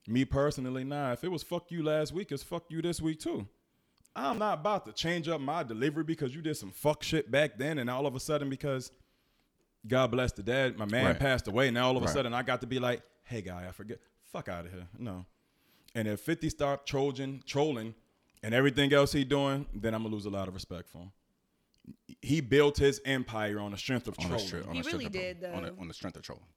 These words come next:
Speaker 1: If he can't troll right
Speaker 2: Yeah.
Speaker 1: now,
Speaker 2: Then
Speaker 1: shit.
Speaker 2: what, what, what do we need you for?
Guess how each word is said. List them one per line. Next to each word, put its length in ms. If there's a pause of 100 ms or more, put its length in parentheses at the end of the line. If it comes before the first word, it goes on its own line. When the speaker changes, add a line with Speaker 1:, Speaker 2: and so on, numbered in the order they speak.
(140)
Speaker 1:
If 180
he 260
can't 340
troll 420
right 260
Speaker 2:
Yeah. 120
Speaker 1:
now, 160
Speaker 2:
Then 80
Speaker 1:
shit. 540
Speaker 2:
what, 200
what, 240
what 120
do 80
we 80
need 240
you 80
for? 200